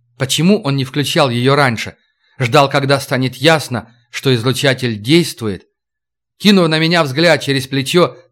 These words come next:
Карабан Чиора заговорил в микрофон. Сквозь рокот пропеллера – до меня долетали обрывки фраз. «Приём! Да, восточные склоны.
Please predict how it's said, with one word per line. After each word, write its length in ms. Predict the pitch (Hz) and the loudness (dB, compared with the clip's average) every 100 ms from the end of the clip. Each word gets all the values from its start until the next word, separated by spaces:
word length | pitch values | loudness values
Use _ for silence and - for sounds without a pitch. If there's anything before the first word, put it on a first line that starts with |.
| _ | _
Карабан 440 | - 135 131 156 151 | -2 0 4 2 2
Чиора 500 | - 139 165 156 123 | -2 2 4 2 0
заговорил 540 | 110 117 117 147 156 | -2 0 2 4 4
в 40 | |
микрофон. 680 | 135 131 131 127 151 135 - _ _ _ _ | 2 0 -2 0 0 -2 -4 _ _ _ _
Сквозь 380 | - - 160 131 | -14 0 2 2
рокот 400 | 139 165 135 - | 2 2 0 -4
пропеллера – 720 | 127 123 165 160 143 127 - _ _ | -4 -2 2 2 4 0 -4 _ _
до 140 | 131 156 | 0 0
меня 280 | 147 147 147 | 2 0 0
долетали 440 | 139 131 143 143 | 0 0 0 0
обрывки 460 | 135 127 139 - 131 | 2 2 0 0 -4
фраз. 440 | - 131 123 - _ _ _ _ _ | 2 2 2 -2 _ _ _ _ _
«Приём! 680 | 143 160 147 156 117 - _ _ _ _ | 2 4 4 4 0 -6 _ _ _ _
Да, 320 | 95 135 170 | -4 2 4
восточные 580 | 156 135 - 165 139 147 | 2 0 0 0 0 -4
склоны. 640 | 131 - 151 147 135 107 | -4 0 2 4 0 -4